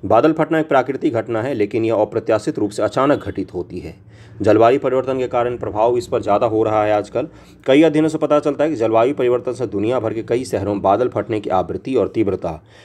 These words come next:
फ्रीक्वेंसी और इंटेंसिटी दोनों बढ़ गई है। फ्रीक्वेंसी बढ़ गई है और इंटेंसिटी भी बढ़ गई है बादल फटने का। वर्ष दो हज़ार इक्कीस में विश्व मौसम विज्ञान संगठन ने उल्लेख किया था कि इस बात की चालीस परसेंट संभावना है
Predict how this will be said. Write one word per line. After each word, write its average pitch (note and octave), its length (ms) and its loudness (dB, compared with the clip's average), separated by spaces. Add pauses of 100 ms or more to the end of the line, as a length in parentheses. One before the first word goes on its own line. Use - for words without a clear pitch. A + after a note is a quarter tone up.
(140)
फ्रीक्वेंसी B2+ 640 2
और G#2 180 2
इंटेंसिटी A#2 600 -2
दोनों A#2+ 320 2
बढ़ G#2+ 160 2
गई F2 280 -6
है। E2 140 -20 (560)
फ्रीक्वेंसी B2+ 500 4
बढ़ C#3+ 180 4
गई C#3 200 0
है D#3 140 -2
और D3+ 100 -2
इंटेंसिटी C#3+ 580 0
भी D#3 80 2
बढ़ G#2+ 200 2
गई G#2 140 2
है A#2 60 2
बादल F#2 280 -2
फटने G2+ 320 -14
का। - 260 -20 (480)
वर्ष D3 200 4
दो D#3+ 100 2
हज़ार D3 80 6
इक्कीस D3+ 240 0
में C3 80 -2
विश्व C#3+ 240 -2
मौसम C3+ 260 -2
विज्ञान A#2+ 380 -2
संगठन A2+ 320 -2
ने A2+ 60 0
उल्लेख G#2+ 300 0
किया F#2+ 240 -2
था G2+ 100 -2
कि A2+ 200 -2
इस A#2 140 -2
बात F#2 300 0
की - 160 -10
चालीस A#2+ 420 2
परसेंट A2 320 -4
संभावना F#2+ 540 -2
है G#2+ 320 -4